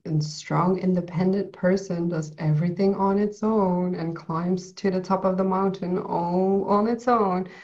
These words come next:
when that never was the case. Um, you touched upon the ancient Judeo-Christian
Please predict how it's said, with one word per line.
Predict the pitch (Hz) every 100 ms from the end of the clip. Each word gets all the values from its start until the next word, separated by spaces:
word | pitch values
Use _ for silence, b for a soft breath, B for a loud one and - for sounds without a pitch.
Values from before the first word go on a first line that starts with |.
| B B -
when | 175 175 175 175 - - -
that | 202 254 -
never | 185 196 214 233 247 233
was | 220 202 190
the | - 165
case. | - 180 190 175 - - - -
Um, | 180 175 175 170 170
you | 185 190
touched | 185 190 180 -
upon | 180 180 170 170 175 B B B -
the | 175 165 151
ancient | 180 - 185 175
Judeo-Christian | 180 175 175 175 190 185 - 170 160 160 -